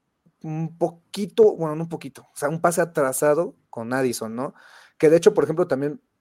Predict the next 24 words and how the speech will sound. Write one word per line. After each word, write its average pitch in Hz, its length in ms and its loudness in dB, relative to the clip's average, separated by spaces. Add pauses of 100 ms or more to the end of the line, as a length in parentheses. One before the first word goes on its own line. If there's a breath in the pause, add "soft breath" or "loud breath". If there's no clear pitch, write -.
(100)
yo 151 320 2
en 185 80 2
un 185 120 0
inicio, 170 580 -2 (380)
insisto, 131 640 -6
habiéndolo 139 540 2
visto 139 280 0
luego, 131 260 2
luego 131 240 2
durante 113 300 -8
el 113 80 -12
partido, 127 460 -2 (720 loud breath)
yo 151 220 6
no 165 80 0
estaba 156 280 4
de 135 80 4
acuerdo 143 340 2
con 120 320 -10
el, 113 260 -8 (320)
con 123 180 -10
la 123 80 0
última 135 240 -2
intercepción. 120 500 -4
Yo 127 80 2